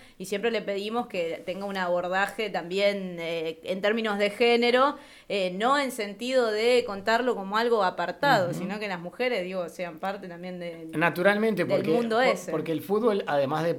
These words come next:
Speaker 2: representar las pasiones, eh, este espíritu a veces de tribu, esto que recién Fabián le preguntaba a Martín de respecto a cuando se vino para la final en Paraguay, esta movilización que puede generar el fútbol,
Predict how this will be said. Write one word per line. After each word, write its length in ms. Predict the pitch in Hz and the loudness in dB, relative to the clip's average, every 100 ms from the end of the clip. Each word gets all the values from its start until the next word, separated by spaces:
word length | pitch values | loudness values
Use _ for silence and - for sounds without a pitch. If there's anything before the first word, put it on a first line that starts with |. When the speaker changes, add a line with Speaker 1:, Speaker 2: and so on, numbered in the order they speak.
| - | -6
Speaker 2:
representar 540 | 139 135 123 123 127 143 | -4 -2 -2 -4 -2 0
las 140 | 127 | -2
pasiones, 1000 | - 117 160 165 160 156 151 143 - - - | -6 -8 2 2 4 0 -2 -6 -10 -12 -6
eh, 720 | 131 120 117 113 113 110 - | -2 0 -2 -2 -2 -4 -6
este 180 | 110 151 | -6 -6
espíritu 420 | 120 156 143 147 | -2 0 0 0
a 60 | 135 | 0
veces 240 | 135 135 | 0 -4
de 100 | 123 | -6
tribu, 560 | - 156 170 156 139 135 | -4 -4 -2 -2 -2 -4
esto 240 | 135 131 | -4 -6
que 280 | 113 110 107 - 143 | -6 -8 -8 -14 -16
recién 540 | 127 107 139 127 117 107 | -14 -10 -6 -6 -6 -6
Fabián 340 | 120 120 127 | -6 -4 -2
le 100 | 120 | -4
preguntaba 720 | 120 117 117 123 127 120 117 - _ _ _ _ _ - | -4 -6 -4 -2 0 -2 -6 -16 _ _ _ _ _ -6
a 60 | 120 | -2
Martín 400 | 123 110 143 139 | 0 -2 -4 -2
de 80 | 127 | -2
respecto 400 | 123 143 131 139 | -2 -6 0 0
a 180 | 127 | 0
cuando 200 | 123 127 | -2 -4
se 160 | 123 127 | -6 -6
vino 300 | 135 147 135 | -6 -6 -4
para 580 | 127 123 117 117 117 117 | -2 -2 -4 -4 -6 -4
la 120 | 120 | -6
final 360 | - 123 143 139 | -6 -4 -2 -2
en 180 | 131 123 | -4 -2
Paraguay, 560 | 127 123 135 147 139 | -2 -2 0 0 -2
esta 180 | 135 139 | -4 -6
movilización 640 | 131 127 127 123 - 160 151 | -6 -6 -6 -8 -6 -4 -4
que 80 | |
puede 220 | - 156 135 | -2 -4 -4
generar 360 | 143 139 151 | -6 -4 -2
el 140 | 143 127 | -4 -6
fútbol, 520 | 170 165 165 180 | -6 -2 0 0